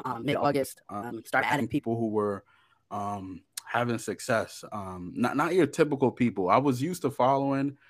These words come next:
Speaker 2: like, your, your big guys, uh, your big, big traders like, uh,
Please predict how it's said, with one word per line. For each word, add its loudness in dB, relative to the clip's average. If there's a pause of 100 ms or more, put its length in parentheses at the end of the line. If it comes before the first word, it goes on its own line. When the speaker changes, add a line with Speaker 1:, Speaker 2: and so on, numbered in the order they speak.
(300)
Speaker 2:
like, -2
your, 4
your 0
big -2
guys, 4
uh, -6
your -4
big, -6 (840)
big -6
traders 0
like, -4
uh, -6